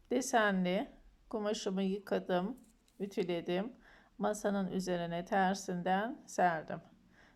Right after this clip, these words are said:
Kalıplarımı da çıkarttım ve kesime hazır hale getirdim. Kumaşımız gördüğünüz gibi desenli bir kumaş.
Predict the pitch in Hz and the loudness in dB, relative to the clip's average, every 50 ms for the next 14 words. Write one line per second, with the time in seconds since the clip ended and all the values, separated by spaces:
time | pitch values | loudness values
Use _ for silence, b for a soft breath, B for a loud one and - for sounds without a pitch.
0 | b _ _ - 247 226 226 226 233 226 208 208 202 196 190 190 185 175 175 180 | b _ _ 4 4 4 4 4 0 2 4 4 4 4 2 0 0 0 -2 -2
1 | 180 - 220 214 - 202 202 202 196 - - - 202 208 214 233 311 320 B B | -4 -6 -6 0 2 4 4 4 2 -2 -4 0 0 2 2 0 -2 -8 B B
2 | B B B B - - - - 202 202 202 - 233 220 214 - 247 220 233 247 | B B B B -20 -20 -6 -4 -4 -4 -2 -2 -2 -2 -2 -2 -2 -2 0 0
3 | 247 247 202 196 190 - 247 240 233 - 190 180 175 170 175 214 247 240 190 180 | 0 2 0 0 2 0 0 0 2 2 4 4 4 4 2 0 -2 -2 -2 -2
4 | 180 180 - 170 165 160 156 - 147 - - - - - - - _ _ _ b | -2 -2 -2 -2 -2 -2 -2 -6 -10 -12 -12 -16 -20 -20 -20 -20 _ _ _ b
5 | b b b b b b b b b b b b _ - 233 220 208 208 220 - | b b b b b b b b b b b b _ -8 -4 -2 -2 -2 -2 -2
6 | - 190 190 185 196 220 - - - - - 190 190 190 190 185 185 180 180 185 | 0 0 2 2 2 0 -2 -6 -6 -2 0 2 2 2 0 0 0 0 2 0
7 | 185 185 - - 190 - 180 175 185 180 185 185 - 196 180 175 180 185 185 185 | 0 -2 -2 -4 -4 -2 -2 -2 -2 -2 -2 -2 -2 0 0 2 2 0 0 0
8 | 190 180 180 185 - - 208 180 175 185 208 247 - - - - - | 0 -2 -4 -4 -6 -6 -4 -2 -2 0 -2 -2 -2 -6 -8 -10 -14